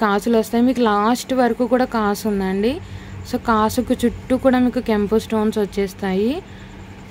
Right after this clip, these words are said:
So, చూసేసుకోవచ్చు మీరు detailing చాలా చాలా బాగుంటుంది. So,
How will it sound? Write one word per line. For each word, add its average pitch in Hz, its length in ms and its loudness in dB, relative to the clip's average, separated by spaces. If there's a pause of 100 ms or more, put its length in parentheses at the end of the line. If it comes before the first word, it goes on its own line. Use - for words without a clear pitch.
(140)
So, - 60 -2 (120)
చూసేసుకోవచ్చు 202 680 -2 (100)
మీరు 202 160 2 (120)
detailing 202 680 2 (220)
చాలా 208 520 0
చాలా 214 220 2 (120)
బాగుంటుంది. 190 640 0 (1120)
So, 240 80 -2